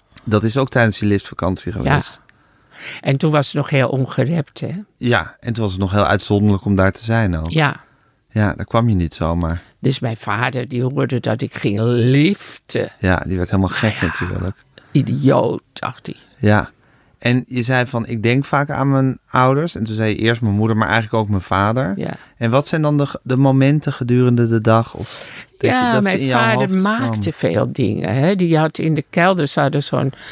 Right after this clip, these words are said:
Speaker 2: eh, zo'n huis aan de, aan de dijk, aan de
Speaker 1: Mhm.
Speaker 2: Nieuwedammerdijk. En, eh, beneden had hij, in de kelder had hij een, eh,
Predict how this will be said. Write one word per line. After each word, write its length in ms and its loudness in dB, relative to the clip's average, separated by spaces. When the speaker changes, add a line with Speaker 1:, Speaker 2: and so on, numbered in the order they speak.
Speaker 2:
eh, 280 -2
zo'n 280 -4
huis 440 0
aan 280 0
de, 540 -4
aan 180 -2
de 120 -2
dijk, 460 0
aan 100 2
de 60 2
Speaker 1:
Mhm. 100 6
Speaker 2:
Nieuwedammerdijk. 960 0
En, 280 2
eh, 140 0
beneden 480 2
had 240 -4
hij, 100 -4
in 320 -4
de 80 -2
kelder 380 2
had 260 -2
hij 160 -4
een, 180 0
eh, 180 2